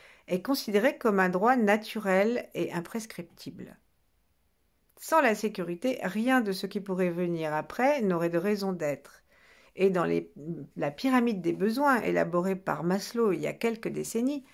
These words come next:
les conditions de vie et la sécurité, les conditions de survie, pardon, et la sécurité sont les deux premiers étages à la base de tout le reste qui vient se poser par-dessus.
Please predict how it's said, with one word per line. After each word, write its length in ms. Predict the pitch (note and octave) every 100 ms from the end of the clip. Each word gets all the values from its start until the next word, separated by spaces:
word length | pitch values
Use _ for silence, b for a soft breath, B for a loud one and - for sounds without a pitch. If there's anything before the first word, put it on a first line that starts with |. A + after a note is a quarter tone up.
| b b b -
les 200 | G#3 -
conditions 560 | F4+ C#4+ C4+ - B3
de 120 | G#3+
vie 420 | G#3 F#3 F#3 E3+ -
et 220 | - C#4 B3+
la 140 | F3+
sécurité, 840 | F3 F3 F3 D#3+ D3 D#3 D#3+ C#4+ _ _ _ _ _ _ -
les 160 | C#3+
conditions 440 | C#3+ D3 D#3 F3 G3+
de 160 | D#3+
survie, 500 | E3+ - G3+ G3 G3
pardon, 400 | F3+ D3+ D3+ D3+ - -
et 200 | B3+ A#3+
la 160 | F3+
sécurité 640 | F3+ F#3+ F3 D3+ D3+ A#3 D4+ B B B
sont 200 | - A3+
les 140 | G3+
deux 280 | F#3 G3+ F#4+
premiers 440 | - B3 A3+ G#3
étages 600 | F3+ E3+ D#3+ E3 A#3+ D4+ -
à 120 | G3
la 120 | G#3
base 320 | F#3 A#3+ C#4+
de 340 | G3 F#3+ G#3 G3+ -
tout 200 | F4+ F#4
le 100 | A#3
reste 560 | E3+ F3 A3 _ - _ _
qui 140 | G#3
vient 280 | F#3 F3 G3+
se 160 | C4 -
poser 340 | E3+ D3+ D#3+
par-dessus. 580 | E3 D#3+ C#3 C3+ - -